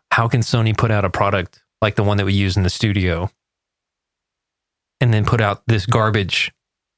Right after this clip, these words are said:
like, headset, uh, you know, like, for gamers and stuff like that. And, uh, it wa-, it's really, I mean, the functionality of it is awesome.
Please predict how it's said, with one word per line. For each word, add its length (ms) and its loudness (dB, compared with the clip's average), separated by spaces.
like, 220 -2
headset, 480 -2
uh, 40 0
you 120 0
know, 180 0
like, 200 -2
for 140 -2
gamers 420 0
and 120 0
stuff 260 -2
like 160 -4
that. 240 -4
And, 420 0
uh, 340 0
it 180 2
wa-, 180 2
it's 200 0
really, 400 2
I 40 4
mean, 220 2
the 120 2
functionality 760 2
of 100 0
it 100 0
is 200 2
awesome. 480 -2